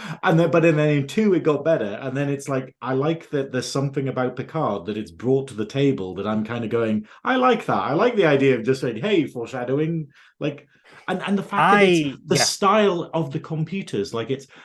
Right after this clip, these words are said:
Speaker 1: I complain, like, I'm complaining about the lighting, I'm complaining about this, but it's the fact of, I want Picard that is Trek,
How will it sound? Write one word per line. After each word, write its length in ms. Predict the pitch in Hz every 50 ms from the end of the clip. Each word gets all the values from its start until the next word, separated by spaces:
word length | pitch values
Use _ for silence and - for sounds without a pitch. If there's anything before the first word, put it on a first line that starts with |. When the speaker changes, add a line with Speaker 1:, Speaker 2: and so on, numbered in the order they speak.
| - _ _ _ _ _ _ _ _
Speaker 1:
I 180 | - 160 202 202
complain, 540 | 202 214 202 175 160 - 107 92 85 82 76
like, 140 | 92 92
I'm 140 | 98 104 107 107
complaining 400 | 127 120 123 147 165 190 190 185
about 180 | 190 190 180 -
the 60 | 135
lighting, 480 | 127 117 113 104 101 - 104 101 101 104
I'm 100 | 98 98
complaining 380 | - 113 107 107 135 143 156 147
about 120 | 139 139 123
this, 160 | 123 117 -
but 180 | - - 117
it's 120 | 123 113 -
the 80 | - 131
fact 340 | - - 156 165 - - 147
of, 240 | 127 117 110 - - _
I 280 | - - 135 151 165 165
want 520 | 151 131 131 156 147 120 107 104 107 - - _ _ _ _ _ _ _ _ _ _ _ _ _ _
Picard 640 | - 127 - - - 160 160 151 120 107 98 - -
that 180 | 127 110 - -
is 360 | - 127 127 127 117 107 - -
Trek, 460 | - - - 139 156 - - -